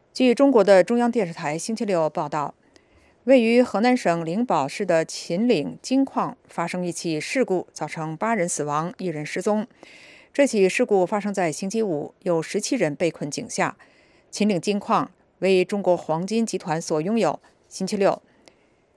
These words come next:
救援人员在一处矿坑中发现了八具尸体，另有一人失踪。星期六早上，在该抗-，呃，空-，呃，空-，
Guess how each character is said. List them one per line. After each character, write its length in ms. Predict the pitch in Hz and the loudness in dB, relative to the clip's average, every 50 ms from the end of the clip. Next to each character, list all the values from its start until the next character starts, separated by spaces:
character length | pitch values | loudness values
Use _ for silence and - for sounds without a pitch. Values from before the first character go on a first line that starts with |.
| _ _ _ _ | _ _ _ _
救 120 | - 277 | 2 4
援 180 | 269 254 247 247 | 6 6 6 6
人 140 | 247 220 233 | 6 4 4
员 180 | 233 208 214 | 4 2 2
在 240 | 208 - 233 220 196 | 2 2 4 4 4
一 100 | 185 202 | 4 2
处 160 | 240 - - 185 | 0 0 -2 -2
矿 260 | - - - 208 185 | -2 -2 -4 -4 -2
坑 200 | - - 226 233 | -2 -2 -2 2
中 220 | 220 247 254 233 - | 4 4 2 2 0
发 220 | - - - 170 170 | -4 -6 -4 -4 -4
现 160 | - 196 180 | -4 -4 -4
了 140 | 160 151 147 | -4 -4 -4
八 220 | - - 165 175 | -4 -4 -6 -4
具 120 | 165 160 | -4 -6
尸 160 | 151 - - 214 | -4 -2 -2 -2
体， 300 | 208 180 147 - - - _ _ _ | -2 -4 -6 -8 -8 -12 _ _ _
另 140 | - 196 190 | -6 -4 -4
有 140 | 170 151 156 | -2 -2 -2
一 60 | 170 | -2
人 220 | 180 170 156 156 | -2 -2 -4 -4
失 200 | 156 - - 196 | -4 -4 -4 -2
踪。 240 | 196 226 220 233 220 - _ _ _ - - _ | 0 0 0 0 -2 -6 _ _ _ -20 -20 _
星 160 | - - 208 | -8 -4 -2
期 80 | 202 233 | -2 0
六 160 | 202 202 190 | 2 2 2
早 180 | 170 190 165 151 | 2 0 -2 -2
上， 260 | 160 196 190 190 - _ _ _ _ _ | 0 0 0 0 -2 _ _ _ _ _
在 320 | _ - 220 208 196 185 185 | _ 0 4 6 6 6 6
该 220 | 185 233 233 226 - _ _ _ _ _ - | 4 2 0 0 0 _ _ _ _ _ -10
抗-， 280 | - - 214 190 175 - _ _ _ _ | -6 -4 -2 -2 -4 -6 _ _ _ _
呃， 320 | - 202 190 180 180 175 170 | -8 -6 -2 -2 -2 -2 -2
空-， 220 | - - - 208 - | -4 -8 -10 -10 -8
呃， 240 | - 202 196 180 175 | -6 -4 -4 -4 -4
空-， 240 | 175 - - 254 262 | -4 0 2 2 2